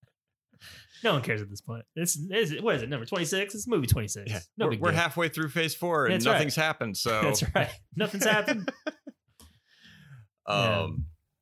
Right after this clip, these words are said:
Speaker 1: I didn't, I didn't, uh, uh, the, the, m-,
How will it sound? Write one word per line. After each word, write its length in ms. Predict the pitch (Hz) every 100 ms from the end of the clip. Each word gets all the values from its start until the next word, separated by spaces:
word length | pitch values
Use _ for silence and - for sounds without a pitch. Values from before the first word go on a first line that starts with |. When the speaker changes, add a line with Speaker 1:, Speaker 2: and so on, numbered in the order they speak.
| _ _ _ _ _ -
Speaker 1:
I 80 | 147
didn't, 320 | 160 196 147 -
I 60 |
didn't, 360 | 139 151 180 160
uh, 500 | 143 139 123 104 98 - _ _ _ _ _ _ _ _ _ _ _ _ _ _ -
uh, 340 | 135 117 98 - _ _ _ _ _ _ _ _ _ _ _ _ _ _ _ 117
the, 100 | 147
the, 360 | 135 131 120 104 - _ _ _ -
m-, 180 | 117